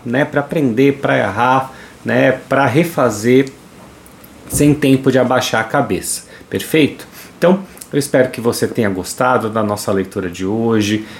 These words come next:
Talvez você fazendo ali aquilo que te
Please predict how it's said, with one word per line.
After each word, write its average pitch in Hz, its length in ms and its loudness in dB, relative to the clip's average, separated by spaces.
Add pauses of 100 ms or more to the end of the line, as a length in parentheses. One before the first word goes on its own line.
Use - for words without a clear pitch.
(160)
Talvez 123 380 4
você 120 220 -2
fazendo 113 440 0
ali 135 360 2 (280)
aquilo 123 380 2
que 127 140 0
te - 240 -2